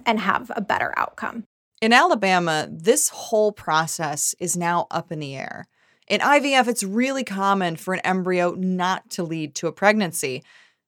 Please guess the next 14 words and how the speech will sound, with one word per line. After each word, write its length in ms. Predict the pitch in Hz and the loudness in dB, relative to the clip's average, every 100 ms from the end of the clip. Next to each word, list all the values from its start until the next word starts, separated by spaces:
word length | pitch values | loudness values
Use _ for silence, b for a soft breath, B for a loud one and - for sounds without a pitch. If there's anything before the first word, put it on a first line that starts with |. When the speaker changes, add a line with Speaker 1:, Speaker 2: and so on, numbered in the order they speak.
| _ | _
Speaker 2:
So 120 | - | 2
if 80 | 233 | 4
embryos 540 | 233 285 330 285 254 226 | 4 2 4 4 4 4
have 260 | 208 214 | 2 0
the 80 | 190 | 0
same 400 | 196 - 196 196 | -4 -4 -2 0
rights 260 | 185 180 175 | 0 -2 -2
as 140 | 165 | -6
people 720 | - 302 339 165 123 80 214 _ _ | -2 0 0 2 0 -2 -10 _ _
and 160 | - 196 | -2 0
an 80 | 196 | 2
embryo 360 | 208 208 196 | 4 6 6
isn't 340 | 175 170 170 160 | 4 0 -4 -10
viable, 880 | 160 196 262 320 202 107 76 - | 0 4 4 4 2 0 -6 -10